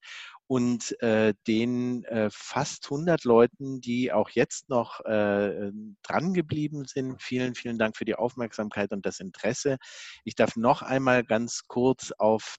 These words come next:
den dreizehnten Januar hinweisen, eine weitere Veranstaltung in dieser Reihe, das faschistische Jahrhundert unter dem Titel, äh, konformistische Rebellen, wo es um den autoritären Charakter geht.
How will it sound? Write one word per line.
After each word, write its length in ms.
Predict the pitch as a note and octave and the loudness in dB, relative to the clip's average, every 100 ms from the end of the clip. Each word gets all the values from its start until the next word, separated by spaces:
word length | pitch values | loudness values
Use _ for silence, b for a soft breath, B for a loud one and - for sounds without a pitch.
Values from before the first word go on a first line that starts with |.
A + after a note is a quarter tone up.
| A#2 | -2
den 200 | G#2+ G2+ | -2 -4
dreizehnten 720 | F#2 F#2 G2+ - G#2 - F#2 | -2 -2 -2 -4 -6 -6 -6
Januar 420 | F2+ G#2+ E3 D3 | -4 -4 -2 -2
hinweisen, 600 | C3 C#3 B2+ A#2+ A2+ A2+ | -2 -6 0 2 2 -4
eine 280 | - G2+ F#2 | -8 -4 -2
weitere 340 | F#2 G#2 G#2 | -2 -2 -6
Veranstaltung 680 | - D#2 A2 E3+ - E3 D#3 | -8 -8 -8 -6 -2 -2 0
in 100 | D3 | -6
dieser 260 | C3+ C3 A#2+ | -4 -2 0
Reihe, 380 | G#2+ A2 A2+ A2+ B B B _ | 4 4 6 4 B B B _
das 140 | A2 | -2
faschistische 800 | - G#2 B2 - A2 - G#2+ G2 - | 0 -2 -4 -6 -8 0 2 2 -2
Jahrhundert 720 | G2+ F#2 A2 C#3+ C#3+ C3+ - - | -2 -2 -2 0 2 2 0 -10
unter 240 | A#2+ A2 | -6 -2
dem 220 | G#2+ G#2 | -2 -6
Titel, 460 | - A2 - G#2 G2+ B B B _ | -4 -6 -2 -4 -4 B B B _
äh, 160 | G#2 G#2 | -4 -4
konformistische 880 | - A#2 - G#2 A#2 - A#2 - G#2 | 0 -2 0 0 0 -2 -6 -2 -2
Rebellen, 720 | F#2+ E2+ G2+ A#2+ C#3 C3+ A2+ | -2 2 2 2 -2 -4 -6
wo 160 | G#2+ A2 | -4 -4
es 120 | - | -4
um 200 | A2 G#2 | -8 -4
den 200 | G2+ G2 | -4 -4
autoritären 800 | G2+ G2 G2+ G2+ - F#2+ F#2 F#2 | -8 -6 -6 -8 -6 -6 -6 -8
Charakter 560 | - F2+ G2+ - C3 | -12 -6 -6 -2 -2
geht. 340 | A#2+ A#2 A#2 | 0 0 0